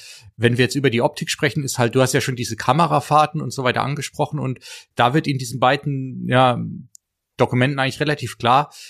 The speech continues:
dass es auch eine ganz, ja, eine ganz klare Vorstellung war, dass so gefilmt werden soll, ja, dass quasi jede Kameraeinstellung, die wir sehen, im Schiff, aber auch außerhalb des Schiffs im Weltraum, immer, ähm, wirklich auch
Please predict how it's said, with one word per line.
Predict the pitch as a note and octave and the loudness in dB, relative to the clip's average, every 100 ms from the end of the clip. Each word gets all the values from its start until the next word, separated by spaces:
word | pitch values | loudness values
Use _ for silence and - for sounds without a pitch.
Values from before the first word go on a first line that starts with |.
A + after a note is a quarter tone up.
| - | -6
dass | - A#2+ | 0 0
es | B2+ | 2
auch | C3+ C3+ | 0 0
eine | C3 | 0
ganz, | B2+ D#3 - - _ D#3+ - B2+ _ - - | 0 0 -4 -12 _ -18 -16 -18 _ -18 -6
ja, | C3 | 0
eine | B2+ A#2+ | 2 2
ganz | D3 - | 0 0
klare | B2 G#2+ | -4 -2
Vorstellung | - D3+ - D3 C3+ A#2 | 0 0 0 -4 -2 2
war, | B2+ C3 - - | 2 2 -4 -2
dass | B2+ - | -2 0
so | - D#3 | -2 -2
gefilmt | D#3 - D#3+ D3 | -4 -4 -4 -2
werden | D3 D3 C3+ | -2 -2 -4
soll, | A#2+ D3+ D#3 | -2 -2 -2
ja, | A#2+ C#3+ - - _ | -4 -4 -8 -20 _
dass | B2 - | -2 2
quasi | C#3+ - | 2 0
jede | G#2 E3+ - | 0 0 0
Kameraeinstellung, | - E3 D3 B2 B2+ - A#2+ A#2 | 0 2 2 0 -2 -2 -2 -2
die | A2+ A#2+ | -4 -4
wir | A2 | -2
sehen, | G#2+ C#3+ D3+ | 0 0 -2
im | D#3 E3+ | 0 0
Schiff, | E3+ E3+ D#3+ | 2 -2 -2
aber | C#3 B2+ A#2+ | -4 0 0
auch | A2+ - | 0 0
außerhalb | C3+ C#3+ A#2+ | -2 0 -4
des | A#2+ - | -4 -8
Schiffs | C3 - | -8 -8
im | G#2 | -4
Weltraum, | A#2 - A#2+ A#2+ A#2+ - - _ - _ | -4 -2 2 0 0 -12 -20 _ -20 _
immer, | D3 E3 D#3 D3+ | 4 4 4 2
ähm, | C#3 C3 B2+ | 0 -2 -4
wirklich | C#3+ D3 - - | -4 -6 -6 0
auch | C3 - | 0 0